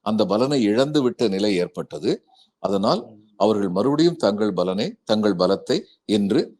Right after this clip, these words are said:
Speaker 1: அடைந்து விட்டார்கள் என்ற நிலை ஏற்பட்டிருக்கிறது அண்ணாமலை போனதினால். இதுல சந்தேகமே கிடையாது.
Speaker 2: ம். இப்ப அண்ணாமலைக்கு வேற ஏதாவது பொறுப்பு கொடுப்பாங்களா? தேசிய அளவுல பொறுப்பு கொடுத்து அவரை ஒரு, ஒரு இதுலயே வச்சுக்கணும்னு பார்ப்பாங்களா? ஒரு வட்டத்துக்குள்ளேயே
Speaker 1: இல்ல,
Speaker 2: வச்சுக்கணும்.
Speaker 1: இல்ல, அதுல எனக்கு வேடிக்கை என்னன்னா, தேசிய அளவில் கட்சியில
Speaker 2: ம்.
Speaker 1: பொறுப்புன்னு சொல்லி அவர் சொன்னாரா?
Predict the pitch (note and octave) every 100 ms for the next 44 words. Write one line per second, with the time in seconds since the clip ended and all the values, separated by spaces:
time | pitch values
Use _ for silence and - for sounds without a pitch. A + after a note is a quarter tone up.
0 | - F#2+ A#2+ D3 C#3 A2 - F2+ C#3 C3+
1 | F#2 F2 E2+ G2 F2+ - - - D2+ -
2 | D#2+ A3+ A3+ - - A#2+ A3 F#3 B2 -
3 | F2+ E2+ D2 D2 D#2 - _ _ _ A2+
4 | B2+ A2 G2+ A2 A2 G2+ G#2+ B2+ F#2+ -
5 | _ _ _ _ _ _ _ _ A#2 G2+
6 | G2+ _ _ _ _ _ _ D#3 F#3+ F3
7 | G#3 B3+ B3 A3 G#3 G#3+ A3 A#3 A3 G3+
8 | F#3 F#3+ F#3 F3 D#3+ C#3 D#3 D#3 D#3+ D#3+
9 | D#3+ D3 C#3+ D3 C#3+ C#3 D3+ D3+ C3+ C#3
10 | C3 B2+ A#2+ A#2 - - C3 B2+ C3 E3
11 | D#3+ C#3 C#3+ C#3+ C#3 B2+ A2+ A2 A2+ A2
12 | - A2+ A#2 B2 A2+ - - G#2+ B2+ D3
13 | G#2+ C3 A#2 G#2 A#2+ F3+ E3 C#3+ C3+ A2+
14 | F#2 A2 C#3 D#3+ D3 D3+ D3+ - G2+ -
15 | E3 D#3 B2 A#2+ B2+ A#2+ A2+ A2 G2 F2
16 | - F2+ F2+ E2+